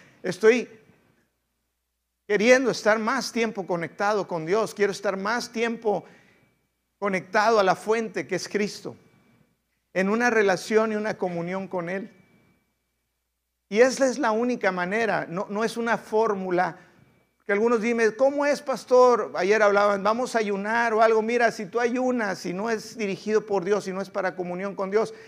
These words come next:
es una dieta nada más. Todo tiene que ver en realidad con una conexión con la fuente. Por eso te digo, brinca al río, métete al río,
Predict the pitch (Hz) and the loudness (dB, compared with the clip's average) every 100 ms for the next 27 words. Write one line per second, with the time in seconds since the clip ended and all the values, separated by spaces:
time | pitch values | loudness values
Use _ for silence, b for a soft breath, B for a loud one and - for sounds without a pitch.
0 | B 190 214 220 214 247 254 247 170 175 | B -6 -4 -4 -4 -2 -2 -4 -8 -6
1 | 175 170 202 - - _ _ _ _ _ | -8 -10 -14 -18 -20 _ _ _ _ _
2 | _ _ _ _ _ _ _ _ _ _ | _ _ _ _ _ _ _ _ _ _
3 | _ _ - 233 269 285 269 254 262 285 | _ _ 2 6 6 6 0 0 0 0
4 | 277 269 247 240 262 262 214 190 202 196 | -4 0 0 0 2 2 0 0 0 4
5 | 202 233 226 214 214 247 254 220 202 180 | 4 2 2 -2 -2 -4 0 0 0 -8
6 | - 220 233 233 190 175 175 - 214 233 | -4 2 2 0 -4 -4 -6 -6 -6 -4
7 | 240 - 147 - B B 196 214 208 226 | -6 -6 -8 -8 B B 0 0 0 2
8 | 208 226 233 202 160 220 247 240 170 139 | 2 2 2 0 0 -4 -2 -2 -4 -4
9 | - 151 175 233 185 139 175 240 240 233 | -6 -6 -2 0 0 -2 -4 -2 -2 -2
10 | 214 175 160 233 202 | -2 -2 -2 -2 -2